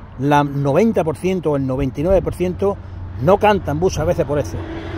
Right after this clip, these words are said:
La forma de tú colgarlo, la forma, lo último, lo último, lo último es colgar, llegar y sentarte. Ya empieza el pájaro de mirar para acá, mientras,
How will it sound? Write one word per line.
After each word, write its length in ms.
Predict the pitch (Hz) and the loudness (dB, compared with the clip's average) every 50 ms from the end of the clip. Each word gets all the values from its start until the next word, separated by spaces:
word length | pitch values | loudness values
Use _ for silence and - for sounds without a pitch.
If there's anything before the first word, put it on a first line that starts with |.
| - - - - - - - - - | -10 -8 -10 -8 -8 -8 -6 -2 0
La 80 | 139 120 | 0 2
forma 400 | - - 208 240 233 226 220 175 | 4 6 6 6 6 4 2 0
de 80 | 160 | 0
tú 140 | 143 - 180 | 0 0 0
colgarlo, 560 | 160 170 151 - 160 160 147 131 127 120 117 | 2 2 0 2 2 2 2 0 -2 -4 -4
la 100 | 131 127 | -6 -6
forma, 420 | - - 185 202 202 196 190 185 175 - - - - - - - - - - - - | -4 -2 -2 -2 -2 -2 -4 -6 -6 -8 -10 -12 -10 -10 -10 -10 -12 -12 -10 -4 2
lo 100 | 147 160 | 6 6
último, 480 | 214 262 - - - 160 143 139 143 | 6 6 6 2 -2 -4 -2 0 4
lo 140 | 160 175 202 | 6 8 8
último, 440 | 254 269 262 - - 190 185 170 170 | 8 8 6 4 0 -2 -2 0 2
lo 120 | 165 190 | 6 6
último 420 | 220 233 226 - 208 185 175 180 202 | 6 6 6 2 -2 -2 0 2 2
es 320 | 247 262 262 - - - - - - - - - - - - - - - - | 2 2 0 -2 -6 -14 -16 -18 -18 -18 -18 -20 -20 -20 -20 -20 -20 -18 -14
colgar, 500 | - 120 135 151 220 254 285 294 285 - - - - - - - - - - - - - | -10 -8 -2 2 6 6 6 6 4 2 -4 -16 -20 -20 -20 -20 -18 -18 -18 -16 -10 -4
llegar 500 | 143 143 143 196 233 269 285 294 294 277 - - - - - - - | -4 -2 2 2 4 6 6 4 2 0 -8 -16 -16 -16 -14 -8 -4
y 120 | 196 180 | -4 -4
sentarte. 600 | - 175 160 147 - - 214 196 - - - - - - - - - - - - - - - - - - - - - - - - - - - - - - - - - - - - - - - - - - - - - - - - - - - - - - | -2 -2 -4 -4 0 0 0 0 0 -4 -8 -12 -12 -14 -16 -18 -18 -18 -18 -18 -18 -18 -18 -18 -18 -18 -18 -18 -18 -18 -18 -18 -18 -18 -18 -18 -18 -18 -18 -20 -20 -20 -20 -20 -20 -20 -20 -20 -20 -20 -20 -20 -20 -20 -20 -20 -20 -20 -20 -18 -14 -10
Ya 120 | 160 156 | -8 -8
empieza 320 | 151 135 175 151 - 165 | -8 -6 -8 -6 -4 -6
el 60 | 147 - | -6 -4
pájaro 300 | - 180 160 160 165 156 | -2 -2 -2 0 0 -2
de 80 | 151 | -2
mirar 320 | 147 147 151 175 180 180 - | -2 -2 -2 0 -2 -2 -2
para 180 | 170 160 185 | -4 -2 -2
acá, 80 | 185 185 | -2 0
mientras, 340 | 170 151 139 - 135 - | 0 -2 -4 -4 -8 -10